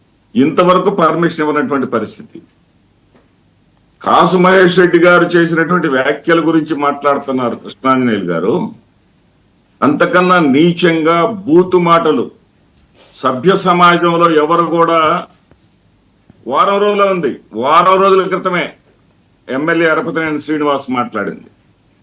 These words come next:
ఆ మాటలు మాట్లాడినప్పుడు మీ నైన్టీ నైన్ టీవీ వాళ్ళు ఎందుకు డిబేట్లు పెట్టలేదు? ఒక అధికార పార్టీ ఎమ్మెల్యేకి ఇంత అహంకారం ఎందుకు? అధికార పార్టీ ఎమ్మెల్యే ఇంత దుర్మార్గంగా మాట్లాడొచ్చా?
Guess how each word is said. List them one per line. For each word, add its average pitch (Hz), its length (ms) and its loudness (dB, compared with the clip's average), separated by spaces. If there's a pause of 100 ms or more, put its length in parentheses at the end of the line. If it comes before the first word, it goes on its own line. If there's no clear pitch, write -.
(480)
ఆ 143 140 2
మాటలు 208 380 4
మాట్లాడినప్పుడు 185 800 2
మీ 170 220 0
నైన్టీ 175 380 2
నైన్ 180 300 0
టీవీ 165 240 2
వాళ్ళు 160 280 0
ఎందుకు 175 300 -2
డిబేట్లు 165 440 -2
పెట్టలేదు? 127 600 -4 (840)
ఒక 120 120 -2
అధికార 196 480 2
పార్టీ 185 380 2
ఎమ్మెల్యేకి 180 600 2
ఇంత 165 200 -4
అహంకారం 180 600 0
ఎందుకు? 170 560 -2 (1300)
అధికార 175 380 -2
పార్టీ 190 380 -2
ఎమ్మెల్యే 175 440 -4
ఇంత 180 140 -4
దుర్మార్గంగా 185 720 -2
మాట్లాడొచ్చా? 170 960 -2